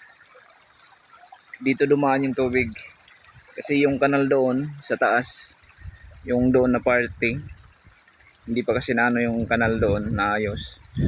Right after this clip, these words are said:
So, bali, dito sa gitna dumaan yung tubig. So, yung pinaghirapan ko ng ilang araw na, ah, inararo, ayun, nag-normalize na naman, naanas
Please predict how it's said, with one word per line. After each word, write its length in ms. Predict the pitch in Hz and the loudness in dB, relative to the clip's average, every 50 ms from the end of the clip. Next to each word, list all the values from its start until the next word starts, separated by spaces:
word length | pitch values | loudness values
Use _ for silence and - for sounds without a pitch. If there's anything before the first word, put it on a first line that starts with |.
| - - - | 0 0 -2
So, 160 | - - 131 127 | 0 2 2 4
bali, 240 | 131 131 127 131 | 4 4 4 4
dito 240 | 135 135 135 117 135 | 4 2 2 2 2
sa 100 | - 147 | 0 0
gitna 380 | 127 127 131 123 135 135 120 123 | 2 0 0 2 2 2 4 4
dumaan 340 | 127 123 127 123 120 123 123 | 4 4 4 4 4 2 2
yung 140 | 123 113 | 0 2
tubig. 400 | 113 120 120 113 113 117 113 104 101 101 - - - - - - - - - - - - - - - - - - - - - | 2 2 2 2 2 0 0 0 -6 -10 -14 -16 -18 -18 -20 -20 -20 -20 -20 -18 -16 -16 -16 -16 -16 -16 -12 -10 -10 -6 -4
So, 240 | - 143 139 135 139 | 2 4 6 8 8
yung 260 | 139 139 143 139 139 143 143 139 143 143 143 143 139 143 143 139 139 139 139 139 139 143 143 127 - - - - - - - - | 8 6 6 4 4 2 2 2 2 2 2 2 2 2 2 2 2 2 2 2 0 0 -4 -8 -14 -14 -14 -16 -16 -16 -4 -2
pinaghirapan 840 | 127 120 131 131 127 143 143 139 139 135 - - 135 131 135 135 | 2 4 4 2 4 4 6 6 6 6 6 4 2 4 4 2
ko 380 | 123 135 135 131 131 135 139 143 - - - - - - - - - - - - | 4 4 4 6 6 4 2 -2 -6 -14 -18 -20 -20 -20 -20 -20 -20 -20 -16 -6
ng 140 | - 123 120 127 | -2 0 2 4
ilang 240 | 131 131 123 120 | 4 4 4 2
araw 500 | 90 120 139 139 135 139 127 123 127 127 127 123 | 2 4 4 4 6 6 6 6 6 6 4 2
na, 400 | 123 120 117 120 120 117 113 - - - - - - - - - - - - - - - - - - - - - - - - - - | 2 2 2 2 2 0 0 -2 -4 -10 -12 -14 -14 -14 -12 -10 -8 -8 -8 -8 -10 -12 -14 -14 -14 -10 -8 -8 -8 -8 -10 -6 -2
ah, 400 | 113 113 113 113 113 113 110 110 | 0 2 2 4 4 4 4 4
inararo, 720 | 113 120 120 117 113 113 117 123 131 131 123 127 127 123 127 - - - - - - - - - - 123 | 4 4 4 4 4 4 4 4 4 4 4 4 4 2 0 -2 -4 -6 -6 -6 -6 -4 -4 0 2 6
ayun, 320 | 135 151 160 156 143 131 117 - - - - - - - - - - - - - - - - - - - - - - - - - - - - - - - - - | 6 8 6 6 4 2 0 -2 -4 -6 -6 -8 -8 -10 -12 -14 -18 -18 -20 -20 -20 -18 -16 -14 -14 -14 -14 -14 -16 -14 -14 -12 -12 -12 -12 -12 -12 -14 -10 -8
nag-normalize 800 | 107 104 101 113 120 117 123 123 127 123 123 127 127 - - - | -8 -6 -2 0 2 2 4 4 4 4 4 4 4 2 0 0
na 160 | 135 131 131 | 0 2 2
naman, 320 | 131 139 139 135 131 123 | 2 4 2 2 2 0
naanas 560 | 117 107 95 73 113 120 123 131 131 127 123 | 0 0 0 2 2 2 2 2 2 0 0